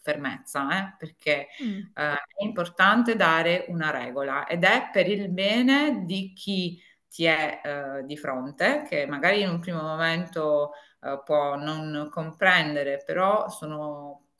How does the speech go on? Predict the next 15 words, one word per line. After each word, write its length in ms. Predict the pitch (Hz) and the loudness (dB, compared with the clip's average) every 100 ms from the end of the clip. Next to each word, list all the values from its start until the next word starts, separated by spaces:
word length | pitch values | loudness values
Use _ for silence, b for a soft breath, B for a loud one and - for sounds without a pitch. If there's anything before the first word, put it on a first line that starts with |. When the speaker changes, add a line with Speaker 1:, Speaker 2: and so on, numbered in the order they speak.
| 165 | -14
Speaker 1:
mm, 100 | 156 | -14
poche 420 | - 196 190 185 165 | 0 0 2 2 4
regole, 420 | 165 190 214 226 | 4 4 4 2
ma 160 | 190 | 2
devono 340 | 175 165 160 139 | 2 2 0 -2
essere 300 | 135 151 143 | -4 -6 -6
sempre 400 | 151 147 - 151 | -6 -8 -4 -4
rispettate 1000 | 143 - 143 - 147 135 139 175 190 190 | -4 -6 -12 -6 -4 -2 -2 0 0 2
ed 320 | 170 160 165 | 0 -2 0
è 140 | 196 | 0
bene 400 | 180 214 214 220 220 | 4 4 6 2 0
che 240 | 185 175 | -2 0
da 160 | 180 180 | 2 2
subito 640 | - 180 170 185 185 180 | -2 -6 -4 -2 -2 -2
chi 440 | 180 170 165 165 | -4 -6 -4 -6